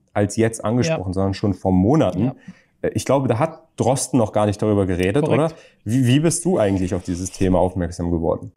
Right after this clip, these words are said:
Speaker 2: Nun, es gibt, ähm, es gibt mehrere hoch angesehene Wissenschaftler, aber ich würde sagen, einer der am meisten dekorierten Wissenschaftler in Deutschland, das ist quasi, wenn du das in der Armeehierarchie sehen müsst,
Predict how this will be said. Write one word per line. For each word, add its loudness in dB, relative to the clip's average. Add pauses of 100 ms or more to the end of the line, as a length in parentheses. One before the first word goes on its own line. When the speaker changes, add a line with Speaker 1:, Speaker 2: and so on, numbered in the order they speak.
Speaker 2:
Nun, -2
es -6
gibt, -10
ähm, 0 (960)
es -18
gibt -10
mehrere 2
hoch 0
angesehene -2
Wissenschaftler, -4
aber -2
ich -8
würde 0
sagen, -2
einer -2
der -2
am 0
meisten -4
dekorierten -2
Wissenschaftler -6
in 0
Deutschland, -4
das -8
ist -10
quasi, -2
wenn 0
du 0
das -2
in -2
der -2
Armeehierarchie 0
sehen -2
müsst, -6